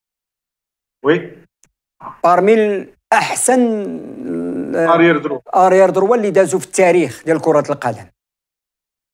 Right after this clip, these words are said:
Speaker 2: كان تيطلع ويسونطري ويرجع يدافع وكان تيماركي. ما تتشوفش ليا حكيمي راه بحال كافو. كافو كان من لي ميور جوور اللي كان تخاطف عليه، وتنظن واحد الوقيته انه ترشح البالون دور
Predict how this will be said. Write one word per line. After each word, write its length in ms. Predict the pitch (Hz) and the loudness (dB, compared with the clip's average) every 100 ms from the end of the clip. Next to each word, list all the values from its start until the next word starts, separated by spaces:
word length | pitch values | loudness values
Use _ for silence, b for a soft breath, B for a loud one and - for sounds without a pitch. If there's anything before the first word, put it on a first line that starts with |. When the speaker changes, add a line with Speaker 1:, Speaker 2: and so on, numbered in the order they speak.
| - | 0
Speaker 2:
كان 220 | 170 165 | 0 0
تيطلع 760 | - 175 - 196 294 311 - _ - | 0 0 0 0 2 0 -4 _ -10
ويسونطري 1000 | 139 165 151 196 190 202 233 294 320 339 _ | 0 0 2 2 2 2 2 2 0 -6 _
ويرجع 360 | 156 160 151 175 | 0 0 2 0
يدافع 520 | 180 202 202 285 311 - _ | 2 2 2 2 0 -6 _
وكان 260 | 180 - 247 | -6 -2 -2
تيماركي. 520 | - 226 202 - - - _ _ _ _ _ _ _ _ | 2 2 2 0 -6 -18 _ _ _ _ _ _ _ _
ما 80 | 170 | 0
تتشوفش 520 | 185 240 - 320 220 | 4 4 4 0 0
ليا 180 | 254 247 | 0 0
حكيمي 760 | - - 233 233 247 262 339 427 _ _ _ _ _ _ _ _ _ _ - | 0 0 0 2 2 4 2 0 _ _ _ _ _ _ _ _ _ _ 2
راه 120 | 202 | 4
بحال 300 | 170 - 254 | 4 2 -2
كافو. 400 | 202 196 147 - _ _ _ _ _ _ _ _ _ _ _ _ _ - | 2 0 0 -4 _ _ _ _ _ _ _ _ _ _ _ _ _ 2
كافو 520 | 208 220 - 339 285 | 4 4 4 2 2
كان 420 | - 233 233 220 214 | 0 2 2 0 0
من 260 | 214 208 | 0 2
لي 140 | 202 202 | 2 2
ميور 360 | 247 269 226 | 4 4 4
جوور 680 | 165 175 165 277 339 330 311 | 2 -2 0 2 2 2 0
اللي 160 | 254 220 | -2 -2
كان 220 | 208 196 | 0 -2
تخاطف 520 | - 190 196 196 170 | -4 -2 0 0 -2
عليه، 400 | 143 214 339 311 | -2 2 2 2
وتنظن 440 | 254 202 233 208 233 | 0 0 0 0 0
واحد 260 | 214 151 | 0 0
الوقيته 460 | 240 240 254 247 254 | -2 0 0 0 0
انه 240 | 277 285 | 0 0
ترشح 420 | 277 302 - 262 | 2 -2 0 -2
البالون 480 | 220 208 214 208 190 | -2 0 0 2 -2
دور 160 | 139 | -2